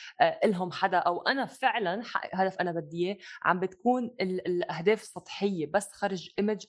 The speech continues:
وشو فيني بين الآخرين، شو فيني بين لأنه أنا عندي هيدا وعندي هيدا وفيني أشتري هيدا. بس بالفعل هيدا ك-، أصلا كله م-، بالنهاية كله مؤقت. يعني إذا أنت بدك اليوم بلش بشي، بدك تتأكد تترك بصمة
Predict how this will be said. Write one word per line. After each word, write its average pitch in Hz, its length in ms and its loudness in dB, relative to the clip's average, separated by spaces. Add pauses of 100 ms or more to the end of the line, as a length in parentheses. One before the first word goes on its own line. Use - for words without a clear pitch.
(240)
وشو 220 200 0
فيني 226 260 2
بين 202 380 2
الآخرين، 165 520 -2
شو 196 140 -4
فيني 202 240 2
بين 190 360 2
لأنه 180 380 0 (320)
أنا 190 140 0
عندي 170 280 -2
هيدا 165 240 -2
وعندي 165 320 -2
هيدا 165 140 -2
وفيني 170 260 -2
أشتري 160 300 -6
هيدا. 147 280 -4 (340)
بس 180 160 2
بالفعل 240 360 4
هيدا 240 200 0
ك-، - 100 -10
أصلا 226 280 -4
كله 226 220 0
م-، - 300 -4
بالنهاية 214 360 2
كله 247 200 0
مؤقت. - 460 -2 (240)
يعني 175 180 2
إذا 190 180 -2
أنت 240 160 -2
بدك 196 300 -2
اليوم 220 180 2
بلش 208 280 -2
بشي، 202 300 -2
بدك 180 220 0
تتأكد - 280 0
تترك 196 380 -4 (140)
بصمة 175 560 2